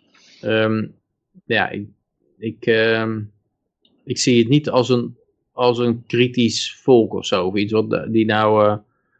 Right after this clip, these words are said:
ja, ehm, dingen in twijfel trekken of tegen de draad ingaan. Het is, eh, zoals veel van die Scandinavische landen, een heel harmonisch model, maar ook heel socialistisch. En ik weet bijvoorbeeld in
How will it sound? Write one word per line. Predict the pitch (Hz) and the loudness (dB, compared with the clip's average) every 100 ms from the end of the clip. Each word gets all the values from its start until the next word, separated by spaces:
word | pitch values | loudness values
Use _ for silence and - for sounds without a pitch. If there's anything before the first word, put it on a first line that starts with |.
| _ _ _ _ | _ _ _ _
ja, | 117 107 101 95 - _ _ _ _ | -2 2 2 -2 -8 _ _ _ _
ehm, | 113 104 104 101 101 - _ _ _ _ _ | -6 -4 -2 -6 -8 -16 _ _ _ _ _
dingen | - 120 110 | -4 0 2
in | 101 | 0
twijfel | 101 113 110 110 104 | 0 0 0 -2 -6
trekken | 120 107 95 107 | -4 -2 -2 -4
of | 104 | -4
tegen | - 110 107 | -2 -2 0
de | 104 | -4
draad | 110 113 110 | -2 -2 -2
ingaan. | 104 95 95 87 | -6 -6 -4 -4
Het | 95 | -6
is, | 120 113 - _ _ _ _ _ _ _ | -8 -8 -16 _ _ _ _ _ _ _
eh, | - 113 110 | -10 -4 -4
zoals | 107 113 | -4 -6
veel | - 127 | 0 0
van | 120 | 2
die | 123 | -2
Scandinavische | 117 - 120 117 107 107 107 - | -4 -2 -2 0 0 0 -2 -6
landen, | 110 110 117 | -4 -2 -2
een | 104 | -2
heel | 123 127 110 | 0 2 2
harmonisch | 110 113 117 127 127 117 | 2 2 2 0 0 -2
model, | 120 110 107 120 139 | 0 2 2 2 0
maar | 120 101 | 0 -2
ook | 117 | -2
heel | 117 117 | -2 -2
socialistisch. | 113 123 113 - 120 120 139 147 151 | 0 0 0 -2 -2 -2 0 0 0
En | - 120 113 113 _ _ - _ | -4 -2 -2 -6 _ _ -20 _
ik | - 113 | -8 0
weet | 127 123 | 0 2
bijvoorbeeld | 117 131 123 | -2 -2 0
in | 120 120 120 | -2 -4 -8